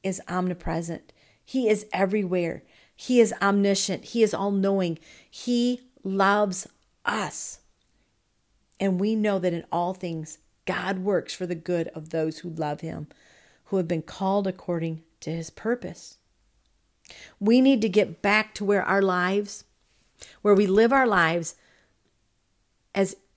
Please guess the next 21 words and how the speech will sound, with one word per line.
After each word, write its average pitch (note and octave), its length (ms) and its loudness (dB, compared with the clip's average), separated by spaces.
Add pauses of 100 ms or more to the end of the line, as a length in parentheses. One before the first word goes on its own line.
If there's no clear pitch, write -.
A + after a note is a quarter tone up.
(240)
as F3+ 160 0
an F3 200 -4
irresistible G#3+ 680 2
response - 800 -6 (400)
to - 160 0
God's E3 400 -4
love D#3 260 -2
for - 140 -6
us, - 380 -10 (480)
to B3 120 2
live A#3+ 240 8
a B3 60 6
life F#3+ 380 2
worthy A#3+ 340 4
of C#4 80 2
the A3+ 80 0
calling G#3+ 460 -2
put C#4 340 0
on G#3 200 0
our F#3 200 -2
lives, F3+ 560 -4